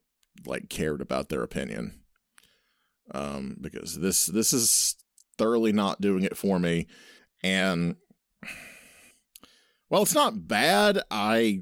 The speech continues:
really expect to be grabbed by the throat by Ewing. Uh, and I'm not, I'm not, it's not, it's not doing it.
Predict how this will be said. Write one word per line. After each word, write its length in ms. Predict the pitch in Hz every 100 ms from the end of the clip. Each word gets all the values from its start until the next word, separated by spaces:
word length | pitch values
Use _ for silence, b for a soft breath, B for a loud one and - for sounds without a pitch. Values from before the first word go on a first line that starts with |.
| 101
really 380 | 107 110 107
expect 520 | 98 - - 98 87 -
to 60 |
be 80 | 98
grabbed 480 | 80 95 92 92 78
by 120 | 87
the 120 | 78
throat 420 | 73 82 78 78
by 160 | - 80
Ewing. 580 | 80 82 78 76 78 85 _ _ _ _
Uh, 280 | - 80 80
and 140 | - 90
I'm 120 | 240
not, 360 | 247 277 170 - _ B B B B B _ _ -
I'm 160 | 85
not, 340 | 90 95 104 -
it's 200 | 90 -
not, 300 | 104 104 110 _
it's 240 | 90 -
not 280 | 104 104 -
doing 260 | 98 87 78
it. 160 | 82